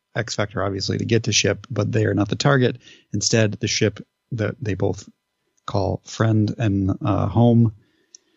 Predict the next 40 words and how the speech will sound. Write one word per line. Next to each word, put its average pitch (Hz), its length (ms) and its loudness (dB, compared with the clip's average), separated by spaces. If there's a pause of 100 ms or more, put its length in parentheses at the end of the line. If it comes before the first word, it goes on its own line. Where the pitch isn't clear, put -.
(420)
who - 120 0
must 110 220 4
be 110 80 0
taught 143 280 2
once 131 220 2
and 131 120 -2
for 120 220 0
all 110 200 2
the 104 100 -2
final 110 420 0
terrible 107 400 0
fate 113 340 2
of 110 180 -8
those 104 280 0
who 104 120 -4
betray 101 500 -2
Apocalypse. 98 640 -4
So 135 100 0
this 233 220 2
is, 269 320 4
this 170 200 2
is 160 140 2
kind 156 220 2
of 120 100 -2
going, 117 440 2 (640)
like, 123 100 0
I - 40 2
mean, 117 260 4
you 160 120 2
know, 90 160 0 (180)
you 117 120 -6
could 107 100 -4
just - 160 0
say 60 140 -2
Apocalypse - 520 -6
changed 107 300 0
his 104 160 -2
mind. 110 280 0 (360)
But 123 80 2
when 143 420 4